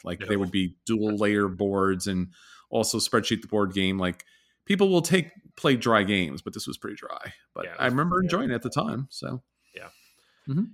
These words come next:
Speaker 2: Yeah, no, it wouldn't hold it up at all. But, uh, it's a memory. I hold it as a memory.
Speaker 1: Aw.
Speaker 2: Yeah.
Speaker 1: <laughs>
Speaker 2: All right, next up, we have two games that we talked about in episode eleven:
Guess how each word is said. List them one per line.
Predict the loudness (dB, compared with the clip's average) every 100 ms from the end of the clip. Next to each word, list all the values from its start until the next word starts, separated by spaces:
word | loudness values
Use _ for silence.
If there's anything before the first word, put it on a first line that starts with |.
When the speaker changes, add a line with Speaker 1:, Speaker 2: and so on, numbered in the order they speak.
| -8
Speaker 2:
Yeah, | -6 -4
no, | -2
it | -2
wouldn't | -4 -6
hold | -4
it |
up | -6 -6
at | -12
all. | -14 -16 -16
But, | -14 -10
uh, | -10 -10 -14 _ _ _ _
it's | -16 -10
a |
memory. | -6 -6 -8 -14 _ _ _ -20
I | -12
hold | -12 -10
it |
as | -12 -12
a |
memory. | -18 -20 -20 _ _
Speaker 1:
Aw. | -6 -6 -8 -16 _ _ -18 -8 -8 -6
Speaker 2:
Yeah. | -10 -8
Speaker 1:
<laughs> | -10 -10 -16 _ _ _ _
Speaker 2:
All | -2
right, | -2 -2
next | -8 -4 -6
up, | -8 -6
we | -2
have | -2 -2 -6
two | -6
games | -4 -4
that | -6
we | -8
talked | -6 -4
about | -6
in | -6
episode | -10 -12 -10
eleven: | -8 -8 -10